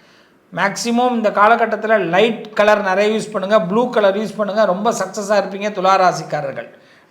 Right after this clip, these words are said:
நினைத்ததை முடிக்கக்கூடிய காலம், மகிழ்ச்சி பொங்கக்கூடிய காலம், நல்லது நடக்கும். என்னங்க, பிப்ரவரியை பத்தி தெரிஞ்சுக்கிட்டீங்களா? பிப்ரவரியில நான் சொன்னதை சரியா ஃபாலோ பண்ணுங்க.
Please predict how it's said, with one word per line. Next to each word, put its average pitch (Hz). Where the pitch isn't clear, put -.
நினைத்ததை 240
முடிக்கக்கூடிய 226
காலம், 208
மகிழ்ச்சி 220
பொங்கக்கூடிய 202
காலம், 147
நல்லது 190
நடக்கும். 123
என்னங்க, 165
பிப்ரவரியை 170
பத்தி 156
தெரிஞ்சுக்கிட்டீங்களா? 160
பிப்ரவரியில 190
நான் 147
சொன்னதை 190
சரியா 196
ஃபாலோ 165
பண்ணுங்க. 131